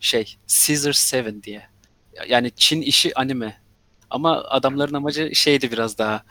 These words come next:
Hani bütün Japon animeleriyle dalga geçelim. Üstüne de kendi hikayemizi anlatalım yapmışlar. Bayağı güzeldi. Tavsiye ederim yani buradan. <laughs> A-, bu tarz ko-, ne, nasıl diyelim? Sarkastik içeriklere, e, ilgisi olan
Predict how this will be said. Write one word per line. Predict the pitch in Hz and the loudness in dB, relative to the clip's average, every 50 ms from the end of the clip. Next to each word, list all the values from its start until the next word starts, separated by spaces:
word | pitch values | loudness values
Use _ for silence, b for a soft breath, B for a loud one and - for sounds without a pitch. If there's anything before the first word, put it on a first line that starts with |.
| b b b _ _ | b b b _ _
Hani | - 127 127 127 | -6 -4 -4 -2
bütün | 135 - 151 143 | -2 0 0 2
Japon | 123 135 139 - 151 143 | 2 2 0 0 0 0
animeleriyle | 143 139 143 143 139 139 139 135 135 127 | 2 2 2 0 0 0 0 0 0 2
dalga | 123 127 123 131 | 4 4 4 4
geçelim. | 139 147 156 - - 151 170 - _ _ _ _ _ _ _ _ _ - | 2 -2 0 0 0 -2 -4 -8 _ _ _ _ _ _ _ _ _ -8
Üstüne | 127 - - 143 143 139 | -6 -6 -4 -2 0 2
de | 139 | 2
kendi | - - 135 135 131 131 131 147 143 143 139 135 | 2 2 2 2 0 0 -2 -2 -2 -2 -2 -4
hikayemizi | - - - - - 139 131 135 131 135 131 139 143 | -6 -10 -6 -2 0 2 2 2 0 -2 0 0 0
anlatalım | 139 135 127 - 120 107 107 110 | 0 0 -2 -4 -6 -8 -8 -12
yapmışlar. | 107 107 - - - - - 165 - - - _ _ _ _ _ _ _ _ _ _ _ _ | -14 -16 -12 -10 -10 -10 -8 -10 -12 -14 -14 _ _ _ _ _ _ _ _ _ _ _ _
Bayağı | - 120 127 127 | 0 2 2 2
güzeldi. | 123 120 127 127 127 117 110 | 0 0 0 0 0 0 0
Tavsiye | - - 117 113 - - 127 113 | 0 2 2 2 2 -2 -2 -2
ederim | 123 127 120 110 | -2 -4 -6 -6
yani | 110 107 107 104 | -8 -8 -10 -10
buradan. | 107 113 107 120 117 - - _ _ _ | -12 -8 -4 -4 -4 -4 -8 _ _ _
<laughs> | _ _ _ _ - | _ _ _ _ -8
A-, | 131 123 - - _ - - | -8 -8 -8 -10 _ -18 -14
bu | |
tarz | - - 120 117 - - - - | -8 -6 -4 -4 -2 -4 -4 -6
ko-, | - - _ _ _ _ _ _ _ _ _ _ - | -10 -18 _ _ _ _ _ _ _ _ _ _ -10
ne, | 127 127 123 | -8 -6 -4
nasıl | 131 131 127 | -4 -2 -2
diyelim? | 127 123 127 143 - _ _ - - _ _ _ _ _ _ _ - | -2 -4 -4 -6 -10 _ _ -20 -20 _ _ _ _ _ _ _ -6
Sarkastik | - - 120 120 - - 127 - - - - - | 0 0 0 0 0 0 -2 -2 -4 -8 -6 -4
içeriklere, | - - 127 123 - - 120 - 120 117 - - _ _ _ _ _ | -2 -2 -2 -4 -4 -4 -4 -2 -4 -4 -8 -12 _ _ _ _ _
e, | - - - - - - _ _ _ _ _ | -20 -20 -20 -20 -20 -20 _ _ _ _ _
ilgisi | - 127 113 113 - - 131 | -10 -8 -4 -2 -2 -2 0
olan | 120 120 120 120 | -2 -2 -4 -6